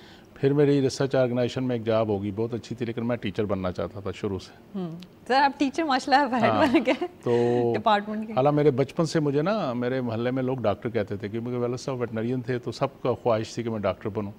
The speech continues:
Speaker 1: और मुझे हो भी, सीट भी मिल गई थी, लेकिन क्योंकि वाला साहब की
Speaker 2: हम्म।
Speaker 1: डेथ के बाद फिर मैंने कहा, "नहीं, मैं अब पढ़ता, मैं इतने अपनी फैमिली पे इतना बोझ नहीं बनता।" तो वो मैंने फिर, अ,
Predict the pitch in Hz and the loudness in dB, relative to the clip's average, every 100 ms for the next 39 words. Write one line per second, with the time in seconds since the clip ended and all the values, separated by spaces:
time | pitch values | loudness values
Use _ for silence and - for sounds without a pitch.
0 | - - - - - - - 123 117 120 | -20 -20 -20 -20 -20 -20 -6 -4 -2 0
1 | 123 101 131 139 117 117 - 135 131 131 | 2 2 2 2 0 0 -2 -2 -2 0
2 | 123 117 120 117 117 113 113 104 120 - | 0 0 -2 -2 -4 -4 -6 -6 -8 -4
3 | 113 101 101 110 190 185 113 - 120 110 | 0 0 0 -2 -2 0 -2 -2 0 0
4 | 107 110 104 104 101 101 98 98 92 - | 0 -2 -2 -4 -4 -4 -4 -4 -6 -6
5 | 85 - 92 92 90 104 92 - 98 95 | -8 -8 -6 -6 -6 -8 -10 -10 -6 -4
6 | 98 104 104 - 98 92 95 90 87 82 | -4 -4 -6 -4 -4 -2 -2 -4 -8 -12
7 | - - - - - - - - - - | -16 -20 -20 -20 -20 -20 -20 -20 -20 -20
8 | - - - - 117 113 113 113 113 131 | -20 -20 -12 -4 0 0 0 -2 -2 2
9 | 170 170 160 151 175 | 2 2 0 0 -2